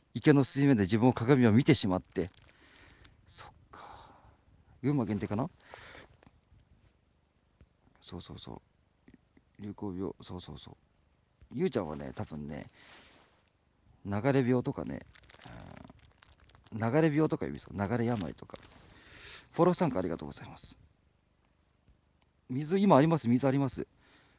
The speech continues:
初めて知りました。あ、なになに、この、あれ？何を、何を？悲しい話？ねえ。で、悲嘆のあまり、池に身を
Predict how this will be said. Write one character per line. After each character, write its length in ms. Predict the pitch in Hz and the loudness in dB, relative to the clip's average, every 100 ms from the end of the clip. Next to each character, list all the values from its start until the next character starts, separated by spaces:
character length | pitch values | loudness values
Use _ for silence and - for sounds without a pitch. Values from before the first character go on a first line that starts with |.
| _ | _
初 220 | 185 196 | -2 2
め 100 | 220 | 0
て 80 | - | -2
知 100 | - | -6
り 60 | |
ま 100 | 98 | -6
し 80 | 101 | -6
た。 180 | - 65 - | -6 -8 -8
あ、 140 | - 127 | -4 0
な 80 | |
に 60 | 131 | 2
な 60 | 104 | 0
に、 80 | |
こ 140 | - 120 | 0 2
の、 260 | 120 131 - - | 2 0 -6 -10
あ 80 | 110 | -6
れ？ 180 | 143 247 _ _ _ _ _ _ | -4 -6 _ _ _ _ _ _
何 180 | 123 113 | -8 -6
を、 80 | 95 | -6
何 220 | 101 85 | -8 -8
を？ 120 | 55 - _ _ _ _ _ _ _ _ _ _ _ _ _ _ _ _ | -10 -16 _ _ _ _ _ _ _ _ _ _ _ _ _ _ _ _
悲 120 | 117 120 | -6 -6
し 120 | - | -6
い 40 | |
話？ 440 | 120 117 - 139 113 | -6 -6 -6 -4 8
ね 360 | 147 190 123 - - - - - - - _ - - - - - - _ _ _ _ _ _ _ _ _ _ _ _ _ - | 12 12 10 2 -20 -20 -18 -16 -16 -18 _ -20 -20 -20 -20 -20 -20 _ _ _ _ _ _ _ _ _ _ _ _ _ -10
え。 40 | |
で、 80 | 113 | -4
悲 80 | 120 | 0
嘆 180 | - 143 | 4 6
の 140 | 143 147 | 8 8
あ 60 | |
ま 120 | 123 | 6
り、 240 | 101 85 - _ _ _ _ _ _ _ | 4 2 -4 _ _ _ _ _ _ _
池 260 | - - 147 | -8 4 6
に 160 | 113 95 | 6 4
身 180 | 107 | 4
を 200 | 110 104 | 4 2